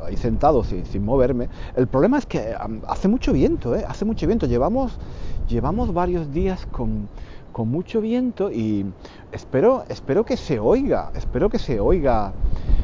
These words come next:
lo que estoy diciendo, ¿no? Espero que n-, no haya de, no haya demasiado viento, espero que el micrófono... Eh, n-, no esté demasiado expuesto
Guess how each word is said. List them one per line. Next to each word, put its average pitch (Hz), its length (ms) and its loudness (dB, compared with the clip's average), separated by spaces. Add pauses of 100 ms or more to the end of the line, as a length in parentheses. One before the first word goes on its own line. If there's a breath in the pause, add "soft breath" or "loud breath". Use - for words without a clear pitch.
(160)
lo 131 160 8
que 131 80 6
estoy 135 320 8
diciendo, 160 720 6
¿no? 269 240 2
Espero 139 400 4
que 165 160 8
n-, 131 280 6 (440 loud breath)
no 143 260 4
haya 180 200 6
de, 143 280 8 (640 loud breath)
no 127 140 2
haya 156 160 10
demasiado 147 540 6
viento, 143 240 4
espero 143 260 4
que 147 80 4
el 139 80 4
micrófono... 143 720 2 (800 loud breath)
Eh, 113 760 4
n-, 113 1000 -2
no 131 200 4
esté 135 420 2
demasiado 127 840 4
expuesto 120 1000 0